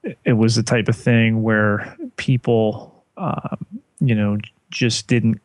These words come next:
get into those stories, and, you know, they, they weren't concerned with why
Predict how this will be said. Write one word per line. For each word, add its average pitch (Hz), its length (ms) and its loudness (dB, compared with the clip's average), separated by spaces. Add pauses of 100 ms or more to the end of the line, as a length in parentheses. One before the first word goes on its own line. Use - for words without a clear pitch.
get 120 160 2
into 110 680 0
those 110 360 2
stories, 104 760 2
and, 104 380 2
you 117 100 0
know, 104 240 2
they, 107 100 4
they 110 320 2
weren't 104 400 0
concerned 107 960 0
with 107 540 -2
why 107 680 2